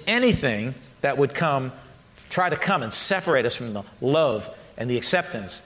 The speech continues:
and the power and the provision and the vindication. Come on, all the things we just talked about and the protection of God. Who can separate us from these things?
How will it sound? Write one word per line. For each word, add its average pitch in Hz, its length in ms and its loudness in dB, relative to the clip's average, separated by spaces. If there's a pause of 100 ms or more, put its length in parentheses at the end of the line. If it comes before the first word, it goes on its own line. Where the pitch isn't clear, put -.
(140)
and 113 100 -10
the 104 60 -8
power 165 480 0 (480)
and 113 100 -8
the 117 60 -4
provision 131 600 0 (240)
and 117 140 -4
the 113 60 -2
vindication. 165 800 0 (480)
Come 156 120 -2
on, 175 180 4
all 151 220 4
the 160 80 2
things 170 220 4
we 170 100 4
just 160 220 0
talked 170 280 2
about 131 220 0
and 123 80 -6
the 123 60 -4
protection 156 540 -2
of 147 120 -4
God. 175 220 4 (400)
Who 196 100 4
can 185 160 0
separate 147 440 2
us 123 120 0
from 123 160 -4
these 113 160 0
things? 110 300 -4